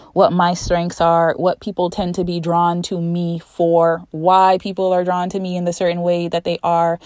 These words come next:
So if you're not familiar with your human design, I highly suggest you go online and take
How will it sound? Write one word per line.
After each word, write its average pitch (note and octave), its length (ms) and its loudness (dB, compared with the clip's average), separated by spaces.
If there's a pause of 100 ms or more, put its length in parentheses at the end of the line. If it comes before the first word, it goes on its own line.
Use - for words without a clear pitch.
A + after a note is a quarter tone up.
(240)
So - 120 -2
if G3+ 80 -4
you're A3+ 80 0
not A#3+ 180 0
familiar G#3 400 0
with G3 160 -4
your F#3+ 140 0
human G3+ 520 -4
design, F3+ 640 -2 (300)
I F3 80 -2
highly G3 260 2
suggest F3+ 460 0
you F#3+ 100 0
go F3+ 200 0
online F3 600 0
and E3 240 -4
take F#3 320 -6